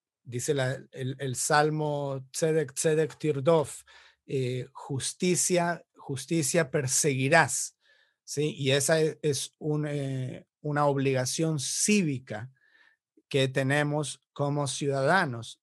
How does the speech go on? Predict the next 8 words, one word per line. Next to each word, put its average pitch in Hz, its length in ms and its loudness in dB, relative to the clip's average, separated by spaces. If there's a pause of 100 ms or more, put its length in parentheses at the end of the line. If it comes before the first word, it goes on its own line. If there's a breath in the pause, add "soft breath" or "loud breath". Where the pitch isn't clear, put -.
donde 143 760 0 (120)
nos 123 280 -6
encontremos, 127 840 -2 (120)
que 123 100 -10
va 123 160 0
más 127 280 0
allá 135 400 0
de 120 340 -8